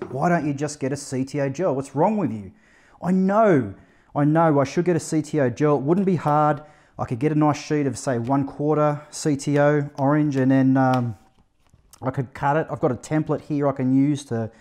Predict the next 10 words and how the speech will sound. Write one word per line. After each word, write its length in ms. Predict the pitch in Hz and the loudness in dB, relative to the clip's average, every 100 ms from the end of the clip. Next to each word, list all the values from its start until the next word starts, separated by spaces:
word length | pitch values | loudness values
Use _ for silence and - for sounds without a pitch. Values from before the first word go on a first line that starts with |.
| - - _ - | -20 -20 _ -4
get 160 | 151 | -2
the 100 | 135 | 0
correct 460 | - - 143 147 - | -4 -2 0 0 -4
size, 640 | - 147 139 139 143 123 | -2 2 4 4 2 0
and 100 | 120 | -4
I 60 | 117 | -6
could 160 | 101 | -10
cut 260 | - 147 147 | -10 -6 -2
it 100 | 135 | 0
out, 440 | 135 135 131 - | 2 2 0 -8